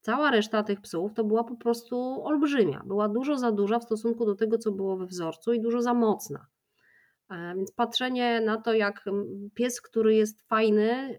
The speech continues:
dobry, dobrze się rusza, nie ma wad, nie wygrywa, a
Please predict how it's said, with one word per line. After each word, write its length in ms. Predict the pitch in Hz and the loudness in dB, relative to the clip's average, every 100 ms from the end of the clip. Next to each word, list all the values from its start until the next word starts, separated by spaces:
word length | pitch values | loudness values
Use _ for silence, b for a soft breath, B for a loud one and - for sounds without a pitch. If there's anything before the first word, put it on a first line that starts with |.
| - | -12
dobry, 720 | 214 208 208 214 226 254 277 | -2 0 2 2 2 0 -4
dobrze 280 | 214 214 220 | -6 -4 -4
się 180 | 220 226 | 2 4
rusza, 500 | 220 214 214 220 247 | 4 2 0 0 2
nie 120 | 233 | 2
ma 160 | 226 208 | 2 2
wad, 360 | 208 175 175 - | 4 2 0 -4
nie 280 | 214 226 254 | 0 0 0
wygrywa, 600 | 233 214 180 175 202 - | 2 4 4 0 0 -2
a 300 | 185 190 | -4 -4